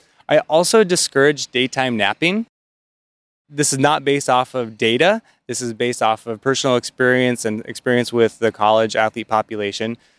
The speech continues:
It seems that the people who nap in the daytime 'cause they're feeling tired and they're not doing a whole lot of other things anyway, have poor quality nighttime sleep. And that nighttime sleep really seems to be more restorative and help with the recovery. So I discourage,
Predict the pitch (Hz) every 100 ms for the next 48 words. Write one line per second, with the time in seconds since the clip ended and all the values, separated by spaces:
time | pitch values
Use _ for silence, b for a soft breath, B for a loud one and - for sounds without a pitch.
0 | _ 143 - - 185 208 175 160 - -
1 | 147 131 120 147 143 147 139 123 117 117
2 | 131 156 190 190 139 120 131 139 120 117
3 | 123 143 139 117 127 131 117 110 107 113
4 | 127 123 120 110 113 117 113 107 107 107
5 | - 110 101 110 98 95 98 123 b b
6 | b b - 131 131 123 117 - _ 165
7 | 175 185 - 143 135 120 107 110 127 -
8 | 135 131 - 139 214 - _ _ - 135
9 | 143 143 135 139 139 139 131 - 131 120
10 | 139 185 165 - 139 123 - 117 113 113
11 | 113 110 - 113 107 104 104 101 101 101
12 | 101 113 - 110 104 98 92 101 95 92
13 | - 110 113 107 - 139 139 -